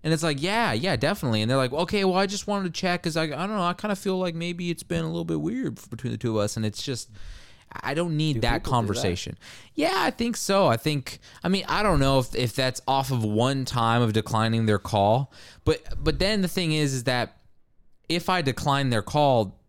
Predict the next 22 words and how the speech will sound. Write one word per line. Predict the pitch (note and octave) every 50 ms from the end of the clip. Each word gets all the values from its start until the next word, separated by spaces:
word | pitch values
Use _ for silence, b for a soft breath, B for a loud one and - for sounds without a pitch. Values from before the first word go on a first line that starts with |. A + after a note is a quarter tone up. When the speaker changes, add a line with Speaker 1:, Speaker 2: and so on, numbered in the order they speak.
| - - -
Speaker 1:
I | B2 C#3+ D#3
feel | - - D#3
a | C#3 C3
little | B2+ C3+ C3 B2+
bit | A#2 A#2+
obligated | A#2+ A#2 A#2 A#2 A#2+ A#2 A#2 A#2 A2 G#2+
to | G#2 G#2
hit | G#2+ A2+
him | A#2+ A#2
with | A2+ G#2
a | G2
text | - B2 A#2 A#2 A2
and | G#2+
be | G#2+
like, | G#2 G2+ G2
"Hey, | B2+ B2+ A#2+ A#2 A2+ A2
sorry, | G#2+ - B2 A2+ A2+ A2 G#2
I | G2+ G2+
can't | - - A#2+ G#2+ - -
talk | - A2+ G#2 G#2 - -
right | F2+ E2+ E2
now." | E2 D2 C#2+ -